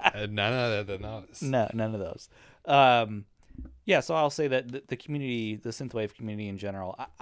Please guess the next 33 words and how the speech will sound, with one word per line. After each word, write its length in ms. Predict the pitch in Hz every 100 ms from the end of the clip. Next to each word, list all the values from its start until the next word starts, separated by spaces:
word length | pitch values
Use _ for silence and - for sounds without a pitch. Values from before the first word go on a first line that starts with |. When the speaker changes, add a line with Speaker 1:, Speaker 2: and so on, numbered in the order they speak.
| 160
Speaker 2:
I 40 |
found 420 | 147 139 120 107 98
is 120 | -
to 120 | 120
be 320 | 110 107 104
incredibly 680 | 107 101 120 110 101 95 95 - _ _ _ _ - _ _ -
accepting 640 | - - 131 117 127 104 98
and 280 | 92 92 - - _ _
very 320 | 123 107 110
interactive. 580 | 107 98 92 87 - 87 - _ _ _ _ -
There 280 | 170 202 196
are 60 |
some 220 | 180 185 170
people 260 | 175 151
in 60 | 127
the 80 | 117
scene 180 | 127
that 240 | 117 98 _
don't 260 | 98 104
feel 220 | - 98 82
that 200 | 80 69
way, 340 | 82 78 80 -
and, 180 | 120 -
and 140 | 135
that's 180 | 156 -
why 120 | 143
I 160 | 117 98
ask 360 | 95 101 -
it, 140 | 151 -
because 260 | 123 120 107 - - _ _ _
I'm 200 | 127 135
always 420 | - 127 135 143
surprised 920 | - 117 120 107 104 101 98 101 -